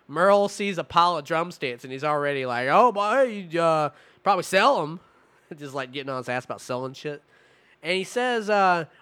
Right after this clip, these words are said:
"Are you gonna come with me for a Japan tour?"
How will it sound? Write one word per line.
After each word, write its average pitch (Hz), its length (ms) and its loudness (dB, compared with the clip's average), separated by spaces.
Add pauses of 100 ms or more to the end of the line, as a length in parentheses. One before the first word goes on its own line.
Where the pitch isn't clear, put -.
"Are 147 80 -4
you 190 160 -6
gonna 202 200 2
come 208 200 2
with 208 140 -2
me 208 120 -4
for 196 180 -2
a 170 60 0
Japan 190 560 -8
tour?" 101 400 -14